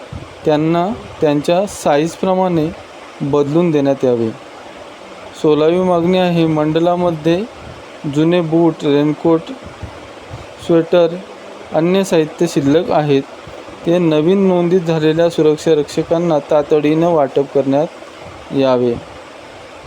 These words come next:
सतरावी मागणी, मंडळातून सेवानिवृत्त होणाऱ्या सुरक्षा रक्षकांची सेवानिवृत्त होण्याच्या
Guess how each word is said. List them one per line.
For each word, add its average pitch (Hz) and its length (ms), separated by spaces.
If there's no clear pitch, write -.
सतरावी 170 420
मागणी, 170 360
मंडळातून 175 800
सेवानिवृत्त 180 720
होणाऱ्या 165 500
सुरक्षा 165 520
रक्षकांची 165 680
सेवानिवृत्त 160 880
होण्याच्या 160 600